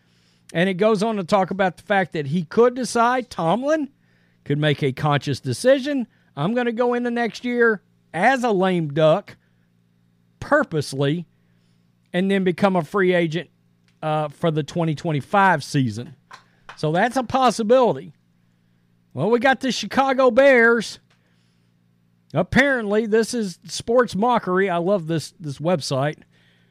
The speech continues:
The Chicago Bears are monitoring a big coaching wild card, and you see 'em right there, folks. I mean, I don't think Matt Eberflus is gonna survive in Chicago. The buzz around Matt Eberflus is impossible to ignore at this point.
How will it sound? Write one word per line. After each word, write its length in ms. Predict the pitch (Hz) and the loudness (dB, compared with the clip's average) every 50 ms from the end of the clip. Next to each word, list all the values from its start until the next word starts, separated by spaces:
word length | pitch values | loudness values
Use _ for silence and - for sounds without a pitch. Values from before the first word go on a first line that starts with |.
| _ _ _ _ - | _ _ _ _ -4
The 120 | 147 160 | -2 -2
Chicago 600 | 151 - 185 170 143 - 247 262 294 294 294 277 | -2 -2 -4 -4 0 0 0 2 2 4 4 4
Bears 340 | 254 220 247 254 262 254 175 | 4 6 6 6 6 4 4
are 120 | 196 180 170 | 2 2 2
monitoring 720 | 170 180 208 247 254 262 254 220 - 240 247 240 233 214 | 0 0 0 0 0 0 -2 -2 -2 -2 -2 -2 -2 -2
a 100 | 185 165 | -2 -2
big 480 | 147 139 190 226 247 247 254 214 - - | 0 4 4 6 6 4 2 0 -4 -2
coaching 560 | - 220 214 220 - - 233 214 214 208 185 | 2 2 2 2 0 -4 -4 -4 -4 -2 0
wild 400 | 175 190 185 175 170 170 147 - | 2 2 4 4 4 2 0 -2
card, 400 | - 160 143 131 127 120 117 - - | -4 -2 -2 -2 -2 -4 -6 -8 -8
and 180 | 151 143 139 147 | -8 -6 -4 -4
you 160 | 185 220 220 | -4 -4 -4
see 300 | - - 226 226 220 185 | -4 -2 -2 0 0 0
'em 180 | 165 147 151 | -2 -2 -2
right 240 | 160 180 185 175 - | -2 0 -2 -2 -2
there, 220 | - 180 165 143 120 | 0 0 0 0 -2
folks. 500 | - - 127 127 123 127 - - - - _ _ _ _ _ _ _ _ _ _ _ _ _ _ _ _ _ _ _ _ _ _ _ _ _ _ - | -4 -6 -4 -4 -4 -6 -10 -16 -20 -20 _ _ _ _ _ _ _ _ _ _ _ _ _ _ _ _ _ _ _ _ _ _ _ _ _ _ -8
I 100 | 135 135 | -6 -2
mean, 200 | 151 151 147 143 | 0 0 0 0
I 220 | 151 156 165 190 226 | 0 0 0 2 2
don't 240 | 240 233 233 196 | 2 2 0 -2
think 240 | - - 240 240 208 | -2 -2 -2 -2 -2
Matt 260 | 180 196 214 226 208 | 0 0 0 0 -2
Eberflus 720 | 196 214 226 214 202 190 156 - 180 180 175 170 160 - 165 | -2 -2 -2 0 0 0 0 0 0 2 2 2 2 2 0
is 100 | 156 131 | -2 2
gonna 240 | - 175 170 165 151 | 2 2 4 2 2
survive 520 | - 170 160 143 165 160 151 143 139 139 | 0 0 0 2 2 4 4 2 2 0
in 100 | 139 123 | -4 -6
Chicago. 720 | 110 - - - 165 143 127 123 107 110 110 113 - 113 _ _ _ _ _ _ _ _ _ _ _ _ _ _ _ _ _ _ _ _ _ - | -8 -10 -6 -2 0 0 0 0 -2 -4 -8 -8 -10 -18 _ _ _ _ _ _ _ _ _ _ _ _ _ _ _ _ _ _ _ _ _ 0
The 140 | 151 180 | 0 0
buzz 380 | 170 160 240 277 294 302 277 226 | 2 4 4 4 6 4 4 4
around 320 | 254 247 247 254 254 247 | 2 2 2 2 2 0
Matt 200 | 233 247 262 269 | 0 0 0 0
Eberflus 760 | 254 262 254 214 226 214 185 151 196 226 226 240 233 185 - - | 0 0 0 0 0 0 0 2 4 4 4 4 2 -2 -6 -2
is 180 | - 202 160 | -2 0 0
impossible 720 | 196 190 156 - - 233 240 254 233 - 240 226 240 233 | 0 -4 -4 -4 -4 -2 -2 -2 -2 -4 -2 -2 -2 -2
to 180 | - - 226 196 | -2 0 0 0
ignore 420 | 185 175 165 175 196 226 233 233 | 0 0 -2 -2 -2 0 0 0
at 120 | 214 - - | -2 0 0
this 180 | 214 208 - | 0 0 0
point. 460 | - - 220 214 202 165 135 - - | -2 -2 -2 0 0 -2 -4 -8 -14